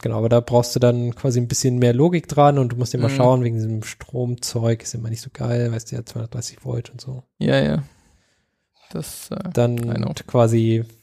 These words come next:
Speaker 1: wenn man das, äh, in irgendeine andere, andere Leute, äh, Umgebung mit einbringt, dann ist es vielleicht ganz cool, wenn man das, äh, ja, nicht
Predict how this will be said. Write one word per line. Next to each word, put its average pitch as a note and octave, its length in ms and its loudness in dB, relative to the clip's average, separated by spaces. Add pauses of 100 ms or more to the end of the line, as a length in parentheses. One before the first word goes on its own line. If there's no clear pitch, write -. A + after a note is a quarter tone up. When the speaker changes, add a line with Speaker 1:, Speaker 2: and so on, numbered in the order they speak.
Speaker 1:
wenn B2 140 0
man B2 160 0
das, B2 300 0
äh, A2+ 260 2
in C3 120 0
irgendeine C3+ 300 -4
andere, C3 600 6
andere C#3 240 6
Leute, B2+ 1040 6
äh, - 40 -6
Umgebung B2+ 440 2
mit B2 260 0
einbringt, A#2+ 540 4
dann A2 140 2
ist - 100 -4
es A#2 140 0
vielleicht - 260 0
ganz A2+ 280 -2
cool, A2+ 180 2
wenn G#2 80 2
man G#2 100 0
das, A2+ 200 -4
äh, C3+ 40 -8 (1500)
ja, A#2 180 -4 (380)
nicht - 480 0